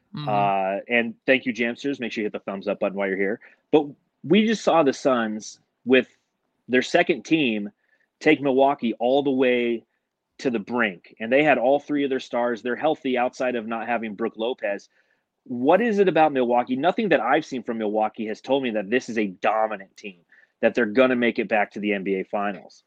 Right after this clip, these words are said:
Speaker 2: I think that they have a lot of work to do. Uh, obviously, they play good defense, but when you look at teams like the seventy-sixers, uh, the Heat, who can give them problems and have given them problems in the past. I know they got, they swept them last year, uh, but this is a different t-, Heat,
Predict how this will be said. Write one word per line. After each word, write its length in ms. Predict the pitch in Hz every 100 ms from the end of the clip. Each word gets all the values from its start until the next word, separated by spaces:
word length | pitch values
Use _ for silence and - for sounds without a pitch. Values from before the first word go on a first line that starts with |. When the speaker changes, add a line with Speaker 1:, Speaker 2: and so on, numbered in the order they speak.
| _ -
Speaker 2:
I 100 | 117
think 160 | 151 135
that 100 | 127
they 100 | 117
have 220 | 113 107
a 20 |
lot 220 | 107 110 107
of 80 |
work 200 | 110 113
to 80 | -
do. 380 | 107 113 131 143 _ _ 107
Uh, 160 | 107 104
obviously, 380 | 113 127 123 123
they 100 | 117
play 240 | 127 117
good 240 | 104 104 101
defense, 420 | 139 135 107 -
but 220 | 113 104 _ _
when 140 | 127 131
you 100 | 127
look 240 | 135 170
at 240 | 139 120 - -
teams 320 | 143 127 107
like 280 | 110 127 - 101
the 100 | 110
seventy-sixers, 1040 | 127 113 110 101 123 127 - 101 98 - _ _ -
uh, 180 | 104 104
the 120 | 107
Heat, 260 | - 151 127
who 120 | 127
can 160 | 123 120
give 160 | 113
them 160 | 117 110
problems 320 | 113 110 110
and 100 | 104
have 120 | 104
given 180 | 110 110
them 100 | 104
problems 260 | 113 107 101
in 60 |
the 60 | 98
past. 320 | 104 98 -
I 80 | 104
know 140 | 107
they 100 | 110
got, 140 | 101 95
they 100 | 107
swept 240 | - 101
them 100 | 101
last 260 | 104 113 -
year, 220 | 95 98 - - _ -
uh, 160 | 101 98
but 160 | 107 98
this 180 | 120 113
is 60 |
a 100 | 107 95
different 460 | 120 - 107 - -
t-, 80 | -
Heat, 360 | 123 - -